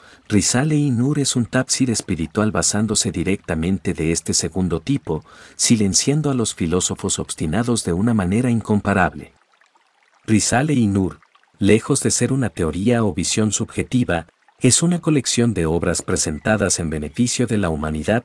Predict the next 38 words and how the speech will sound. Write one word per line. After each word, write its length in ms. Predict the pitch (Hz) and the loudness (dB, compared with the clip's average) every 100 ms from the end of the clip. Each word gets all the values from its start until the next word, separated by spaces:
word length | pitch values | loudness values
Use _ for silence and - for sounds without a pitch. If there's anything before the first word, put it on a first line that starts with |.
| - | -2
que 120 | 98 | -4
explica 520 | 85 - - 120 123 | -2 -4 -2 -2 0
las 220 | 110 90 | 0 0
verdades 500 | 90 80 104 107 101 | -2 0 0 0 0
de 80 | 95 | 0
nuestro 340 | 80 78 - 78 | -4 -4 -4 0
libro 320 | 104 147 120 | 0 2 0
sagrado, 600 | - 87 98 87 80 - _ - | 0 0 2 2 0 -10 _ -2
el 180 | 101 - | -2 0
Corán, 440 | 90 82 73 71 _ _ - | 0 0 -2 -6 _ _ -2
que 220 | 95 87 | 2 2
es 160 | 85 120 | 2 0
una 180 | 113 | -2
guía 360 | 80 104 135 127 | -4 -2 -2 -2
para 260 | - 110 90 | -2 -2 -2
millones 460 | 78 95 101 98 | -2 0 0 0
de 100 | 95 | -4
personas 600 | 85 80 - 117 113 95 | -4 -2 0 0 0 -2
cada 280 | - 104 85 | -2 -2 0
siglo 380 | - 156 139 123 | 0 -2 -2 -2
de 100 | 104 | -2
forma 380 | - 110 110 107 | -2 -2 0 0
racional 600 | 87 - 80 85 104 120 - | 0 -2 -2 -2 -2 -4 -4
y 120 | 123 117 | 2 2
objetiva. 680 | 95 - 87 98 73 - - _ _ _ _ _ _ _ _ _ | 2 -4 -2 0 -2 -6 -16 _ _ _ _ _ _ _ _ _
Risale 480 | 120 113 - 185 175 | 2 2 2 2 2
y 100 | 156 | 2
Nur 320 | 127 113 104 | 4 2 2
es 160 | 95 - | -2 -2
un 100 | 101 | 0
tafsir 480 | 113 95 - 151 143 | 0 -2 0 -2 0
de 120 | 127 | 0
luz 180 | 107 - | 0 -2
de 100 | 87 | -2
las 200 | 80 - | -2 -4
aleyas 400 | 78 110 110 - | -2 0 -2 -2
del 160 | 92 | -4
Corán. 400 | - - 73 80 | -2 -4 -6 -12